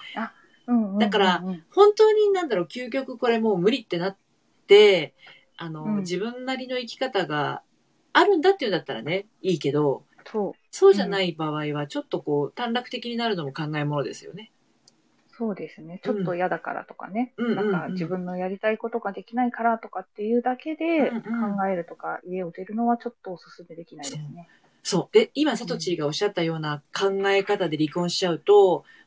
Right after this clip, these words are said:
Speaker 1: うん。
Speaker 2: また誰かと出会って再婚した時に同じような理由で別れることに
Speaker 1: そうそう。
Speaker 2: なっちゃう。
Speaker 1: そうそう。そうそう。
Speaker 2: ね。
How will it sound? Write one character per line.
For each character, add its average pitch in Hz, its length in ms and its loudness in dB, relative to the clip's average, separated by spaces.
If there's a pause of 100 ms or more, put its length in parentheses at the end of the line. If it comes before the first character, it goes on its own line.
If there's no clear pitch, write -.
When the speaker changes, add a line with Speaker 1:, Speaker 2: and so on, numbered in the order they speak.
(100)
Speaker 1:
う - 20 -16
ん。 220 40 -4
Speaker 2:
ま 262 100 0
た 339 140 -2
誰 370 200 4
か 202 120 -2
と 190 100 4
出 185 120 0
会 185 80 0
っ - 20 -8
て 165 80 -8
再 196 240 0
婚 202 160 -2
し - 20 -4
た 214 100 -4
時 196 160 0
に 170 120 -6
同 196 220 0 (120)
じ 233 140 -2
よ 294 80 2
う 330 60 0
な 254 100 0
理 175 140 0
由 170 160 4
で 165 100 0
別 160 200 -6
れ 170 80 -6
る 156 80 -8
こ - 100 -12
と 180 80 -10
に 143 80 -10
Speaker 1:
そ 143 40 -10
う - 20 -12
そ 175 240 -10 (240)
う。 - 20 -6
Speaker 2:
な 170 100 4
っ 156 40 0
ち 170 120 0
ゃ 147 80 -2
う。 139 60 -6
Speaker 1:
そ 208 220 -4
う 185 120 -14
そ 180 340 -12
う。 - 440 -20
そ 202 100 -6
う 190 40 2
そ - 0 -
う。 - 20 0
Speaker 2:
ね。 180 460 -6